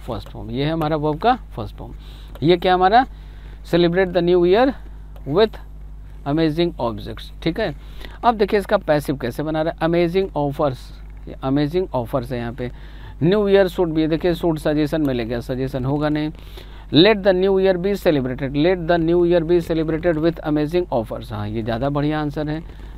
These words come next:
ये without subject नहीं है, ये with subject ही है, क्योंकि ये celebrate का ऑब्जेक्ट है, New Year with amazing offers, ठीक है। तो इसका answer क्या बनेगा? Answer बनेगा option number B। Next यहाँ से आगे बढ़ते हैं हम लोग।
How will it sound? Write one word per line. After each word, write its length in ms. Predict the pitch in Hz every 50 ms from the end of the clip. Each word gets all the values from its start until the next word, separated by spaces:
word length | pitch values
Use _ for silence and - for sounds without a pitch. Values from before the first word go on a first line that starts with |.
| - - -
ये 140 | 151 160
without 380 | 156 135 151 139 147 151 170 170
subject 380 | 170 170 160 151 165 160 - -
नहीं 120 | 165 165
है, 120 | 170 160
ये 120 | 156 165 165
with 220 | 143 156 160 156 - 147
subject 340 | 135 110 110 113 101 - -
ही 80 | 120
है, 100 | 120 123
क्योंकि 280 | 117 - 139 135 147 156
ये 160 | 156 160 156
celebrate 420 | 147 160 151 151 143 147 156 156
का 100 | 165 175
ऑब्जेक्ट 500 | 160 - 151 143 135 147 156 147 143 -
है, 300 | 156 160 170 175 170 170 - 135
New 280 | 131 143 151 151 147
Year 160 | 147 147 147
with 260 | 151 180 226 226 - - - - - - - - - - -
amazing 420 | 127 131 139 143 156 202 208 196 -
offers, 400 | 117 107 98 - 110 104 101 - -
ठीक 160 | 143 139 -
है। 80 | 165 160
तो 160 | 165 156 - -
इसका 220 | 123 117 - 131
answer 240 | 127 123 - 151 147
क्या 140 | 151 156 151
बनेगा? 280 | 147 151 156 156 165 165
Answer 300 | - 127 113 - 135 120
बनेगा 280 | 120 120 123 123 131
option 240 | 113 110 - - 123
number 200 | 113 110 110 117
B। 260 | 110 123 123 113 98 - - - - - - - - - - - -
Next 280 | 170 196 185 - -
यहाँ 140 | 156 139 135
से 120 | 135 - 127
आगे 200 | 127 123 156 156
बढ़ते 260 | 160 160 156 - 170
हैं 60 | 170
हम 80 | 180 160
लोग। 240 | 151 151 156 160